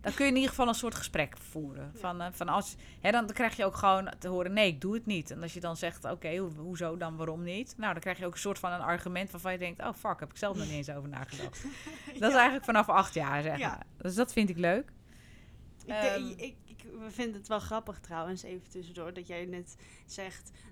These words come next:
Speaker 2: "Die willen ook echt gaan leren." Maar jij zit heel erg in je rol naar hondjes toe. <laughs> Die willen op een bepaalde leeftijd gaan leren, maar kinderen van acht. <laughs> Die willen toch niks leren.
Speaker 1: Echt wel?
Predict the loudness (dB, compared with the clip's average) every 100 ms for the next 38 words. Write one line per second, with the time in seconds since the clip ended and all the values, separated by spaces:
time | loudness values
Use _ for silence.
0 | -16 -10 -6 -4 -6 -8 -10 -10 -8 -6
1 | -8 -8 -8 -6 -4 -6 -6 -4 -2 -2
2 | -4 -6 -6 -6 -6 -6 -8 -10 -10 -8
3 | -8 -8 -12 -14 -10 -10 -12 -20 -18 -12
4 | -10 -10 -12 -16 -12 -12 -4 -2 0 -2
5 | -2 -4 -4 -8 -6 -6 -6 -6 -6 -8
6 | -8 -8 -6 -6 -6 -6 -6 -6 -8 -8
7 | -10 -14 -16 -8 -4 -2 -4 -10 -8 -6
8 | -6 -8 -18 -20 -20 -20 -20 -20 -20 -20
9 | -20 -18 -14 -14 -12 -6 -6 -6 -8 -8
10 | -8 -6 -6 -6 -4 -4 -4 -4 -4 -2
11 | -2 -2 -4 -10 -20 -20 -20 -20 0 2
12 | 2 6 8 10 10 8 4